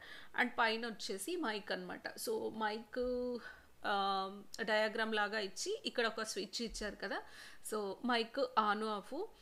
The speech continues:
So, వీళ్ళు games ఆడేటప్పుడు అవసరమైతే mic on చేసుకుంటారు, లేదు మ్యూట్లో ఉండాలంటే switch off చేసేస్తారనమాట. Mic వచ్చి మ్యూట్లో పెట్టేసేయచ్చు ఇది. And కింద వచ్చేసి మనకు డాట్స్ కనిపిస్తున్నాయి కదా మీకు, అది వచ్చి వాల్యూమ్ కంట్రోలర్ అనమాట.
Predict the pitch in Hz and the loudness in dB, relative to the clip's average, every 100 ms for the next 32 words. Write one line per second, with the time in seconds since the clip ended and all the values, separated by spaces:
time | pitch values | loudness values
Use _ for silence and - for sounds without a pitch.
0 | - - - 311 302 285 254 247 240 240 | -20 -10 -2 0 2 2 4 8 8 6
1 | 240 220 226 220 - 240 359 - 220 208 | 2 2 2 2 0 0 -2 2 2 2
2 | - 208 190 214 311 254 214 202 214 208 | -2 -4 -2 0 0 0 0 4 2 4
3 | 202 202 - 202 196 202 226 285 247 220 | -2 -4 -6 -6 -2 -2 0 2 2 2
4 | 214 220 208 202 220 214 202 190 190 - | 0 -2 -2 -2 -2 0 0 0 -2 -2
5 | 403 440 269 220 190 185 202 185 190 - | -2 -2 -4 0 -2 -2 -6 -6 -6 -6
6 | 170 185 - - - - - - - - | -6 -6 -8 -8 -8 -12 -20 -20 -20 -20
7 | - - - - - - 226 233 233 214 | -20 -20 -20 -20 -14 0 2 2 -2 0
8 | 370 302 226 220 208 - - - - - | 0 0 0 -2 -4 -4 -4 -4 -4 -6
9 | - - 320 480 - - - - 247 254 | -6 -6 -6 -6 -14 -20 -20 -6 -2 -2
10 | 254 277 262 262 247 240 240 240 294 254 | -2 -2 2 4 2 2 0 0 -2 0
11 | 240 311 226 208 202 214 - 262 254 247 | -2 -2 0 2 2 0 -2 -2 -2 -4
12 | - 208 196 196 208 196 185 381 - - | -4 -4 -2 -2 -2 -2 -2 -2 -2 -8
13 | - - - 196 190 - 349 294 226 208 | -12 -4 0 0 -2 -2 2 4 4 4
14 | 208 196 180 170 175 165 - - - | 0 0 -2 -2 -2 -2 -4 -6 -8